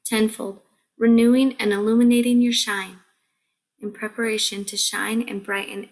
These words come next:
anything and anyone near the reach of this cleansing light of heaven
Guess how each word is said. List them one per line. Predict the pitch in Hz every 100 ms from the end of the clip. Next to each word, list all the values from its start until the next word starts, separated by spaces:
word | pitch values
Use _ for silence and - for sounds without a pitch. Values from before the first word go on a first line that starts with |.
| -
anything | 220 240 247 294 285 294 294 _ _ _ _ _ _ -
and | - -
anyone | 226 233 247 247 247 233
near | 226 208
the | 202
reach | 208 220 240 - -
of | 190
this | 202 -
cleansing | - 208 208 226 214
light | 202 196 196
of | 190
heaven | - 185 185 180